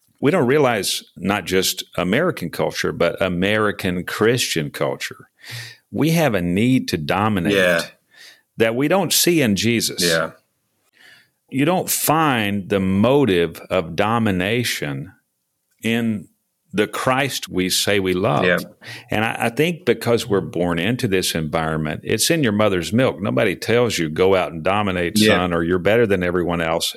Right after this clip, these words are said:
Speaker 1: especially all the other cultures of the world. Nobody tells you that, but it is there.
Speaker 2: Yeah.
Speaker 1: And it's so, so ingrained as not to be noticeable.
Speaker 2: Absolutely.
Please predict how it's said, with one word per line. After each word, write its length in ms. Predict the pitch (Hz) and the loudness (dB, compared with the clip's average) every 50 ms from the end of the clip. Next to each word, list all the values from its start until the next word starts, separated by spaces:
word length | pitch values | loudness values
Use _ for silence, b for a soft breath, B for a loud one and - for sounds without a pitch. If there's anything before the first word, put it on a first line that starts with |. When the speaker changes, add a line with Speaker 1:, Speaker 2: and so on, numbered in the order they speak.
| - - | -2 -2
Speaker 1:
especially 580 | 104 - - - - 135 127 - - 113 98 | 0 0 0 0 0 0 0 0 2 4 4
all 140 | 95 95 92 | 4 4 4
the 160 | 92 92 90 | 2 2 2
other 160 | 92 95 90 | 2 2 0
cultures 520 | 82 - - 92 92 87 - - 85 78 - | -2 0 0 0 0 0 -2 -6 -6 -2 -2
of 120 | 90 80 | -2 -2
the 80 | 85 87 | 0 0
world. 360 | 107 139 147 117 82 - B B B B B B B B - | 2 2 2 2 0 -2 B B B B B B B B -2
Nobody 280 | - 123 131 113 98 - | 0 2 2 0 0 -2
tells 340 | - - 120 120 110 - | -2 -2 0 0 0 0
you 60 | 98 87 | 0 0
that, 240 | 85 82 - - | 0 0 0 0
but 180 | - 107 110 110 - - | 0 0 0 0 -2 0
it 240 | 131 135 131 131 - - | 2 2 2 0 -2 0
is 420 | - 127 135 135 123 104 104 107 | 2 2 4 4 2 0 0 2
there. 460 | 110 123 139 151 151 127 92 73 67 67 - - - - | 2 4 4 4 2 2 0 -2 -4 -8 -12 -14 -12 -4
Speaker 2:
Yeah. 220 | 92 90 90 87 | 0 2 2 2
Speaker 1:
And 80 | 95 101 | 2 0
it's 160 | 101 101 - - | -2 -2 -2 -2
so, 640 | - - - 131 127 135 143 139 135 120 110 101 95 b b b b b b b b b b b _ _ _ | -2 0 0 2 2 4 4 4 4 2 0 -2 -6 b b b b b b b b b b b _ _ _
so 460 | - - - - 127 127 127 127 120 | -8 -4 0 2 2 4 4 4 2
ingrained 880 | 113 107 101 95 82 82 95 98 110 127 143 143 127 107 98 92 90 82 | 2 0 -2 -4 -2 0 2 2 4 4 2 2 2 2 0 0 -2 -2
as 360 | 76 82 90 95 92 - - 95 | -2 -2 0 0 -2 -2 -2 -2
not 280 | 95 104 101 95 - | 0 0 0 -2 -4
to 80 | - 90 | -6 -4
be 220 | 80 87 85 82 | -2 -2 0 0
noticeable. 580 | 82 85 90 98 104 92 - - - 76 - 98 | 0 2 2 2 2 0 -2 -2 -4 -2 0 0
Speaker 2:
Absolutely. 720 | 92 90 82 - - 90 87 87 87 90 90 87 82 80 | 0 0 -2 -4 -4 -2 -2 -2 -2 -2 -2 -2 -4 -4